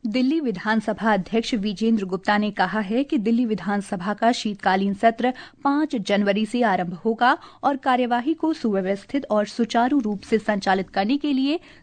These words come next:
सभी तैयारियां की जा रही हैं। श्री गुप्ता ने आज दिल्ली विधानसभा परिसर में आयोजित एक प्रेस वार्ता में ये जानकारी दी।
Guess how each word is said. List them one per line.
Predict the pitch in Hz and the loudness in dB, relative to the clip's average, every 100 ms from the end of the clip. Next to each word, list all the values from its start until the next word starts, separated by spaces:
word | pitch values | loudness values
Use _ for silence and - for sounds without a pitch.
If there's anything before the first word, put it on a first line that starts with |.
| - | -10
सभी | 330 302 339 | -6 -2 -2
तैयारियां | 339 202 190 190 190 196 | 2 2 2 2 2 0
की | 285 240 | 2 0
जा | 196 160 | 0 -2
रही | 175 190 | -2 0
हैं। | 180 196 - _ _ _ - - - - - - - - | 0 0 -4 _ _ _ -20 -20 -20 -20 -20 -20 -16 0
श्री | 349 | 2
गुप्ता | 339 349 349 | 4 2 2
ने | 370 370 | 4 2
आज | 359 349 | 0 0
दिल्ली | 330 233 214 220 | 0 0 2 2
विधानसभा | 262 185 185 196 208 190 208 | 2 0 0 -2 -2 -2 0
परिसर | 190 185 190 226 | 2 2 0 0
में | 220 226 | 2 2
आयोजित | 254 196 190 190 190 196 | 0 0 0 -2 -2 -2
एक | 220 - | -4 -2
प्रेस | 202 214 196 | -2 -2 0
वार्ता | 190 190 208 | 0 2 2
में | 214 | 2
ये | 180 190 | 0 -2
जानकारी | 190 185 190 202 233 | 0 0 2 0 0
दी। | 240 294 | 2 0